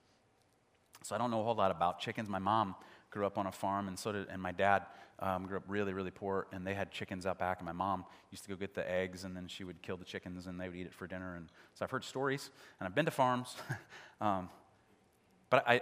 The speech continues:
I, I, I looked up, how, what, what do hens do with chicks? I found this picture. It looks kinda like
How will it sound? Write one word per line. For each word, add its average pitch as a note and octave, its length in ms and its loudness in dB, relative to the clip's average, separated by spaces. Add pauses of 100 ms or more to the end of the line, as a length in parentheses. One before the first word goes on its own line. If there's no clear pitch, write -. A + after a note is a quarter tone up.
I, A#2 180 6
I, A2+ 300 6
I A2 80 4
looked C3 200 0
up, B2 180 -2
how, B2+ 120 -2
what, C3+ 160 -2
what D#3 80 -2
do G3 80 -2
hens D#3+ 380 -2
do C#3 240 -2
with A#2 140 -4
chicks? - 300 -6
I A#2 40 -4
found F3+ 220 0
this - 100 -6
picture. A2+ 360 -4
It A2 100 -2
looks - 180 -6
kinda C3+ 180 0
like G#2+ 200 2